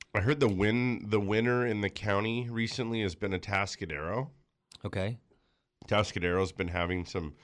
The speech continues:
Speaker 1: pretty solid price improvements here in, in terms of real estate, and it's at least in part to a heavy demand.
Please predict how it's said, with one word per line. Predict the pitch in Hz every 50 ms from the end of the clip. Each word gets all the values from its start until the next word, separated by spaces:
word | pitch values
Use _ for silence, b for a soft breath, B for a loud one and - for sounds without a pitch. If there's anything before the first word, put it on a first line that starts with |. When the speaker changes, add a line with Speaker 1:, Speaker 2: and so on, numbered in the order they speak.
| B B B B B B B B B B _
Speaker 1:
pretty | - - - 123 117 117 104 95
solid | 87 - - - - - 113 92 95 101 98 95 87 82 80 78
price | - - - 98 92 95 95 - -
improvements | 92 82 78 - - 90 85 80 76 87 85 82 82 80 -
here | - 90 85 85 82 82
in, | 80 80 -
in | - 82 82 80
terms | - - - 92 90 90 85 78
of | 82 76 69 78
real | 80 87 92 90
estate, | 85 - - - 87 78 78 78 78 - - -
and | 90 82 85 85 82 82 82 78 b b b b b b b b b b b b b b b b b b _ _ _ _ _ _ _ _ _ _ _ _ _ _ _ _ _ _ _ _ -
it's | 113 101 - 117
at | 120 85
least | 101 95 101 113 139 156 135 - -
in | 113 98 98
part | - - 104 95 95 - - -
to | - - 104 95 90 92 92 95 92 87 -
a | 90
heavy | 85 90 98 98 98 101 85
demand. | 78 87 82 82 85 85 82 78 73 69 69 -